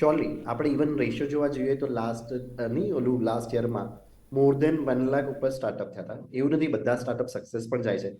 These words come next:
પણ યા, સ્ટાર્ટઅપની પોલિસી આપણે ત્યાં બહુ જ સારી છે. Even આપણે કન્ટ્રી વાઇઝ જોવા જઈએ તો આપણું કદાચ ફોર્થ રેન્ક આવે છે all over વર્લ્ડમાં કે સ્ટાર્ટઅપ સૌથી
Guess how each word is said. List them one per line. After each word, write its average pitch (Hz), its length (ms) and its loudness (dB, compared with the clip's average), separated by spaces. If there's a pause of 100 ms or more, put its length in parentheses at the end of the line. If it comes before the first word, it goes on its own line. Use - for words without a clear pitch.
પણ 143 160 4
યા, 135 280 0
સ્ટાર્ટઅપની 139 420 -2
પોલિસી 127 400 -2
આપણે - 160 -6
ત્યાં 147 140 -2
બહુ 127 140 0
જ 127 80 -4
સારી 123 260 -8
છે. - 380 -20 (380)
Even 151 360 2
આપણે 135 220 0
કન્ટ્રી 127 480 0
વાઇઝ 143 200 2
જોવા 135 180 2
જઈએ 127 260 0
તો 131 80 -2
આપણું 127 220 -2
કદાચ 139 180 -2
ફોર્થ 135 380 -2
રેન્ક 104 280 -2
આવે 90 180 -8
છે - 120 -10
all 117 240 2
over 113 160 4
વર્લ્ડમાં 95 400 -2 (380)
કે 131 120 4
સ્ટાર્ટઅપ 127 420 0
સૌથી 127 380 -4